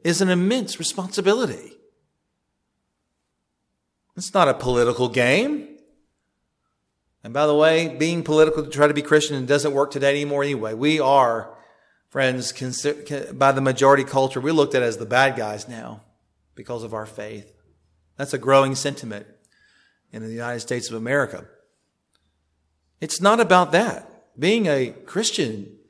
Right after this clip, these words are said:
is a call to follow Christ in obedience and to image Him.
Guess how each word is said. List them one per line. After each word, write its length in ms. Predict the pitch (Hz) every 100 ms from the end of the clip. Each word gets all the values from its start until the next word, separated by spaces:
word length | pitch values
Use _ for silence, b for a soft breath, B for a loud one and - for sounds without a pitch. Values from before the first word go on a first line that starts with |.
| _ _ _ _
is 140 | 107
a 60 | 113
call 920 | - 156 160 127 101 90 - _ _ _ _ _ _ _ _
to 60 |
follow 380 | - 131 147 160
Christ 480 | 160 151 151 151 -
in 100 | 135
obedience 760 | 110 120 120 104 95 - - - _
and 140 | 117
to 100 | -
image 360 | - 127 117 -
Him. 320 | 147 131 98